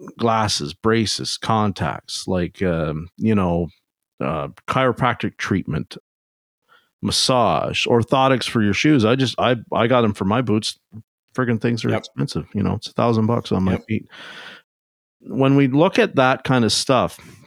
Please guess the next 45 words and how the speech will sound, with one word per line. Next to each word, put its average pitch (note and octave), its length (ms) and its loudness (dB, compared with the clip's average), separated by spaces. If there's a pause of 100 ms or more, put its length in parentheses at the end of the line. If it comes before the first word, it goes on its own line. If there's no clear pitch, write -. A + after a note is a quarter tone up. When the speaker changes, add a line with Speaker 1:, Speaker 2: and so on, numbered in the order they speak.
(840)
Speaker 1:
some C3+ 240 2
of E3 100 4
us C#3+ 140 2
get C3 200 2
clouded A2+ 380 4
and G2+ 60 2
we G2 60 2
get F#2+ 160 0
too B2+ 120 2
focused A#2 440 0
on, F2+ 140 2
"Well, F2+ 100 0
what's G#2 180 0
the F#2 60 -2
job E2+ 240 -2
pay F2 120 -4
an C#2+ 100 -2
hour?" - 300 -8 (1000)
Right? - 220 -4 (500)
And G2+ 100 2
I A2 80 2
think F3+ 180 0
that D3+ 180 2
comes A#2+ 220 2
from G2 200 0
our, F2 280 0
our F#2+ 240 0
background, E2+ 520 0
you F#2+ 100 0
and F#2+ 80 0
I F2+ 80 -2
both, F#2+ 340 -2
right? F2 180 -2
Our F2+ 100 -2
background F#2 480 0
of, D#2+ 180 -6 (540)
"Okay, A2+ 300 4
so A2+ 220 4
I'm A2 180 4
doing C3+ 200 4
the B2 80 4
math A#2 280 2
in A2 60 4
my G2+ 120 2
head. G#2 260 2